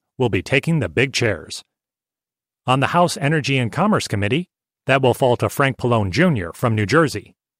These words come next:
while Jerry Nadler of New York is poised to lead the House Judiciary Committee.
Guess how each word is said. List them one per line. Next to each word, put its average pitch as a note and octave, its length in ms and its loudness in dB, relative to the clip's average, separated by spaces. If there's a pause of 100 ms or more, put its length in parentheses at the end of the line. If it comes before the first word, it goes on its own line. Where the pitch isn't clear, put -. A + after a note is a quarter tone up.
(220)
while D3+ 180 4
Jerry D#3+ 300 4
Nadler B2+ 360 2
of G2 80 2
New A#2+ 120 0
York C3 320 2
is A2+ 100 0
poised C#3+ 300 2
to B2+ 100 -2
lead A2+ 220 0
the G#2 80 0
House C#3 260 2
Judiciary G2 640 -2
Committee. E2+ 440 -10